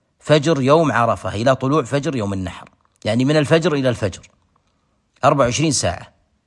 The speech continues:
استدلوا بحديث، حديث، آه، عروة بن مضرس رضي الله عنه، أنه أتى إلى النبي صلى الله عليه وسلم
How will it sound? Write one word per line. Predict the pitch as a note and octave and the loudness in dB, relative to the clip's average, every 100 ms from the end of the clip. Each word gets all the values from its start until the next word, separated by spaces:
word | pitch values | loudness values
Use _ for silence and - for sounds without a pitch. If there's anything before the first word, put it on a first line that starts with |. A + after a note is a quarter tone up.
| _ _ _ _ - | _ _ _ _ -10
استدلوا | - - E3+ G3+ F#3 F3 | -6 0 4 4 4 0
بحديث، | E3 D3+ E3 F3 D#3 D3+ - - _ _ _ _ _ _ _ _ | -2 0 0 2 0 0 -6 -20 _ _ _ _ _ _ _ _
حديث، | A#2 A2+ A#2+ - | -6 -4 -4 -2
آه، | A2+ A2+ G#2+ G#2+ - _ _ _ _ | -2 0 -2 -6 -10 _ _ _ _
عروة | A2+ D#3 C3+ G#2 | 2 4 4 2
بن | G#2 G#2+ G2 | 0 -2 -2
مضرس | G#2 C3 G2+ G2+ - - - - | 2 2 2 -2 -6 -10 -14 -14
رضي | G2 G2 | -8 -4
الله | G#2+ G2 | 0 0
عنه، | G2 A2+ F#2+ | 0 -4 -4
أنه | G#2 G#2 G#2 | -4 -2 -2
أتى | G#2 G#2 | 0 -2
إلى | G#2 | -2
النبي | G2+ G#2 G#2 | -4 -4 -6
صلى | F#2+ G2+ | -6 -4
الله | C3 | -2
عليه | B2+ | 0
وسلم | A#2+ - | -2 -6